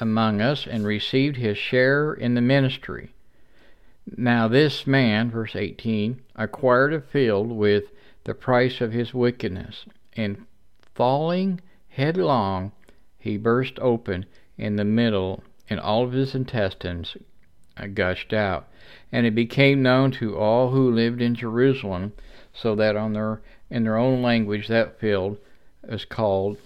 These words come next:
the field of blood. For it was written in the book of Psalms,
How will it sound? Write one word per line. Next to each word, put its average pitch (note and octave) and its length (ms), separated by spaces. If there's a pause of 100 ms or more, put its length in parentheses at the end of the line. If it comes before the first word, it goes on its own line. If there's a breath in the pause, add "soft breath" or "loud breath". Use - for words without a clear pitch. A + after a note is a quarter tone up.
(160)
the G#2 100
field F#2+ 320
of F#2+ 160
blood. G2 420 (960 soft breath)
For A2 240
it D#2+ 60
was A2 220
written A#2 440
in G#2 120
the G2+ 60
book G#2+ 260
of G#2+ 120
Psalms, F#2+ 640